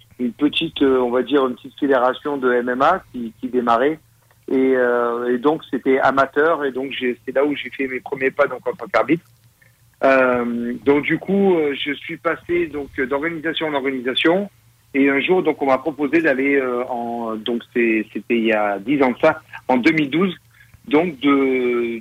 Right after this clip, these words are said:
de travailler en tant que, euh, euh, cage assistant, euh, pour le début. Et, euh, et donc, c'est là que, c'est comme ça que j'ai commencé avec le One Championship.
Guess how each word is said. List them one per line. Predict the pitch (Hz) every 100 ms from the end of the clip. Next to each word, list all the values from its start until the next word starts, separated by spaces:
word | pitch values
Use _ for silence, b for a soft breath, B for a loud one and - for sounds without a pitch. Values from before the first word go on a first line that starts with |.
| -
de | 135 123
travailler | - 151 156 147 143 180 196 185 156
en | 139
tant | 131 156 156 -
que, | 139 131 123 123 117 113 113 - 57 57 _ _ _ _ B B B -
euh, | 55 113 110 - _ _ - - 127
euh, | 117
cage | - 165 165 151
assistant, | - 139 - 151 170 _ _ b b -
euh, | 120 120 117 113 113 110 110 - -
pour | 131
le | 139 131
début. | 135 131 185 190 - -
Et, | 143 139 139
euh, | 131 123 120 117 120
et | 127
donc, | 123 156 -
c'est | 135
là | 143
que, | - 139 -
c'est | 120
comme | 147 127
ça |
que | 160
j'ai | 135
commencé | 135 131 127
avec | 143 135
le | 127
One | 123 131
Championship. | 127 113 104 -